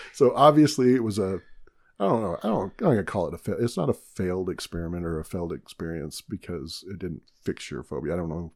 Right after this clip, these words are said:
if there's a way to fix a phobia, but it sounds to me like maybe the phobia is more focused now. It's more, "This is what scares me," but this part of it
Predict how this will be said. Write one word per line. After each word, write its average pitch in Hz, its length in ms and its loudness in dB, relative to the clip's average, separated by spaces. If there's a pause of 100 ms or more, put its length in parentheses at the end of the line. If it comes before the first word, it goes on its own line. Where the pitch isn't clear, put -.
(140)
if - 60 -20
there's 87 200 -6
a 82 40 -8
way 82 260 -6
to - 260 2
fix - 300 -18
a 85 60 -6
phobia, 82 400 -6
but 80 200 -6 (840)
it - 160 -8
sounds 117 480 0
to - 120 -4
me 104 200 0
like 95 520 -4 (360)
maybe 92 840 -4 (240)
the 101 80 -6
phobia 95 320 -2
is - 100 -8
more 87 140 -2
focused 92 480 -4
now. 113 340 -4 (320)
It's - 300 -10
more, 90 540 -6 (800)
"This 101 400 -2
is - 180 -10
what 90 220 -6 (180)
scares 87 360 -2
me," 92 80 -2
but 71 200 -6 (220)
this 95 320 -2
part 92 420 2
of 85 120 -8
it 87 120 -6